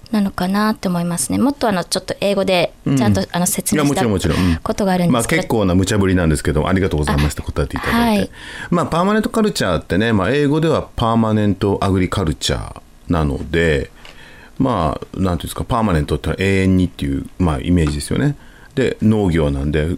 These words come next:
Speaker 2: 多分スタートは農業だと思うんですよね。
Speaker 1: そうですね。
Speaker 2: あれ、アグリカルチャーでしたっけ？
Speaker 1: そうです。当時、あの、大量生産っていうものが世界的に広まって、
Speaker 2: うん。
Speaker 1: 広大な土地を使って、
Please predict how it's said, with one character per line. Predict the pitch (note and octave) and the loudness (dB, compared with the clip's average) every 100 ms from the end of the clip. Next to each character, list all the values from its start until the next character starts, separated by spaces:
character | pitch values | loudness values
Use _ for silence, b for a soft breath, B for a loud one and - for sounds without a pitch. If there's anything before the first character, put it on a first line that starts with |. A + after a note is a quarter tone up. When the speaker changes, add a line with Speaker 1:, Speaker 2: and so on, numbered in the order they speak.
| - | -4
Speaker 2:
多 | E3 | -2
分 | G3 B2 | 0 0
ス | - | 0
タ | G#3 | 0
ー | A3 A3 | 0 0
ト | A3 | 2
は | F3 | 2
農 | E3 F#3 | 2 2
業 | B2 | 2
だ | F#2 | 2
と | F2 | 2
思 | D#2 | 0
う | D#2 | 0
ん | |
で | C2+ | -2
す | C#2 | -6
よ | |
ね。 | C#2+ F#2+ - - - - - | -6 -8 -12 -20 -20 -20 -8
Speaker 1:
そ | - - | -4 0
う | D3+ | 0
で | |
す | - | 2
ね。 | |
Speaker 2:
あ | |
れ、 | D3+ | 2
ア | |
グ | A3 | 2
リ | G#3 | 2
カ | C4 | 2
ル | |
チ | G#3 | 2
ャ | A2+ | 2
ー | |
で | F2+ | 0
し | |
た | - | -2
っ | |
け？ | - - - B B | -4 -4 -4 B B
Speaker 1:
そ | - C#4 | -2 0
う | |
で | A#3 | 0
す。 | G#3+ | -2
当 | - D4 D#4 | 0 0 2
時、 | C4+ | 2
あ | G#3+ | 2
の、 | F#3+ - F#3 F#3 F3 E3+ - | 0 0 0 2 2 0 -4
大 | - B3+ C4 | -2 0 2
量 | C#4 C#4 | 2 2
生 | C#4 C#4+ C#4 | 2 0 0
産 | - G3 F#3 | 0 0 0
っ | |
て | - | 0
い | F3 F3+ | 0 2
う | |
も | F3 | 2
の | F3 D#3+ | 2 0
が | E3 D#3+ | 0 0
世 | - | -2
界 | - F#3+ F#3 | -2 -2 -2
的 | - F#3 | -4 -4
に | F3+ | -4
広 | - F3+ | 0 0
ま | F3+ | 0
っ | F3 | -2
て、 | - - E3+ E3 G2 | -6 -4 -2 0 2
Speaker 2:
う | |
ん。 | F#2 D#2+ D#2+ B B - - | 2 0 -4 B B -16 -4
Speaker 1:
広 | A#3+ A3+ | 0 2
大 | A3+ A3+ | 2 2
な | G#3+ | 0
土 | G#3 | -2
地 | - G3+ | -2 -2
を | |
使 | - - | -2 -4
っ | D#3+ | -4
て、 | - - B3 A#3+ A3 - | -4 -2 0 2 0 -2